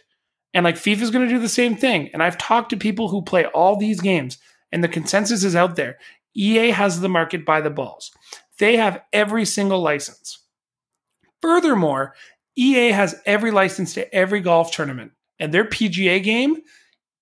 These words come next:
is worse than a pile of dog shit. P G A two K twenty, uh, uh, twenty-one just came out.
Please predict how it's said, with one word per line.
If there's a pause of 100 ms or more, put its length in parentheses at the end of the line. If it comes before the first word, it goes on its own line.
(220)
is
worse
than
a
pile
of
dog
shit. (2000)
P
G
A
two
K
twenty,
uh,
uh,
twenty-one
just
came
out.